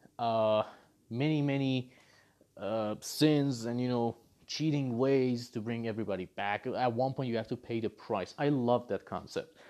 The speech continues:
But when it comes to actually making it happen, it looks terrible. One of the reasons I think people <laughs> were turned off by this arc was basically that many dragons, they didn't look that well designed. Omega Shenron, don't get me wrong, he was actually really well designed.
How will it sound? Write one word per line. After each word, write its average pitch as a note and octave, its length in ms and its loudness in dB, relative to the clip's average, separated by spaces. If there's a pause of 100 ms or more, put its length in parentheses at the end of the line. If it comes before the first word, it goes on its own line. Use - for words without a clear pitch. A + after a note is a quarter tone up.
(200)
But B2+ 80 6
when G#3 120 6
it - 20 4
comes G#3 200 2
to D3+ 60 2
actually D3 460 2 (440)
making G#3 440 2
it A#3+ 340 6 (260)
happen, F3 500 4
it C#3+ 120 4
looks - 380 0
terrible. E2+ 420 0 (480)
One E3 140 4
of F#3 40 4
the G3+ 100 8
reasons F#3+ 280 2
I C#3+ 120 4
think D3+ 260 -4
people - 380 0
<laughs> - 40 -18
were C3+ 100 4
turned A#2 400 -4
off G#2+ 160 4
by G2 140 -2
this - 260 -12
arc A#2 300 0 (520)
was C3 600 4 (840)
basically C4 420 -4
that A3 220 -4
many G#3 240 -6
dragons, F3+ 560 0
they D#3 100 0
didn't D#3+ 180 0
look D3 220 -2
that A#2 200 2
well A2 220 4
designed. F2+ 640 -4 (460)
Omega F#3+ 300 2
Shenron, G3 440 0
don't E3 120 0
get C#3+ 140 4
me B2+ 80 -4
wrong, G2+ 140 -2
he B2 100 2
was D3 160 4
actually B2+ 260 2
really A#2+ 280 6
well G2 180 2
designed. F2 460 -6